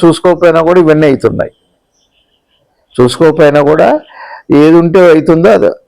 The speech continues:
అది ఉందనే ఉంది. సరే, ఇవన్నీ అవుతున్నాయి కదా, తన కోసమే చూస్తున్నాడు కదా. సపోజ్ అటు చూడకపోతే ఏమవుతుందో చెప్పండి? దేంట్లో ఏకమవుతాడు? తను ఉన్నానా లేనా అని చూసుకునే విధానం, చూసుకొని విధానంలో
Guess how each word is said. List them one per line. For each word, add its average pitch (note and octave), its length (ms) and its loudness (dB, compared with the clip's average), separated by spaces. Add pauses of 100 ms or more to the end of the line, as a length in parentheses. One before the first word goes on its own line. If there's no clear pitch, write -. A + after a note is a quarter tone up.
అది C#3+ 140 -2
ఉందనే D#3+ 400 0
ఉంది. A#2 340 -2 (720)
సరే, - 280 -2
ఇవన్నీ E3 360 0
అవుతున్నాయి F3 500 0
కదా, E3 220 0 (640)
తన B2+ 140 0
కోసమే C#3+ 420 -2 (100)
చూస్తున్నాడు C3+ 440 -2
కదా. A#2+ 380 -2 (720)
సపోజ్ D#3 380 -2
అటు C3 220 -2
చూడకపోతే E3 480 0
ఏమవుతుందో C#3+ 440 -2
చెప్పండి? C3+ 360 -6 (600)
దేంట్లో E3+ 360 2 (100)
ఏకమవుతాడు? D3+ 600 -2 (340)
తను C3 220 -2
ఉన్నానా D#3+ 500 -2
లేనా D3+ 400 0
అని D3 160 -4
చూసుకునే C3+ 720 -2 (460)
విధానం, C3+ 520 0
చూసుకొని C#3+ 600 -2
విధానంలో C3+ 640 0